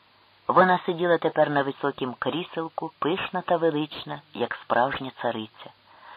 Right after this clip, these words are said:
Парчева суто золота сукня облягала її станочок, мов точений, з-під високого гаптованого перлами коміра горіло на шийці дороге неоціненне намисто,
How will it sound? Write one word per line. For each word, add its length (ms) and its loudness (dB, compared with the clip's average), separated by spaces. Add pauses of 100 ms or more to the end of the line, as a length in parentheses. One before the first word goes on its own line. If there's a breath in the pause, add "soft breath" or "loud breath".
(360 loud breath)
Парчева 500 4
суто 300 2
золота 500 4
сукня 400 0
облягала 500 6
її 240 -2 (100)
станочок, 600 -6 (380)
мов 180 4
точений, 640 -2 (420 loud breath)
з-під 180 -2
високого 500 6
гаптованого 680 2
перлами 500 0
коміра 540 0 (520 loud breath)
горіло 480 0
на 140 0
шийці 440 -4
дороге 440 2
неоціненне 760 -4
намисто, 640 -4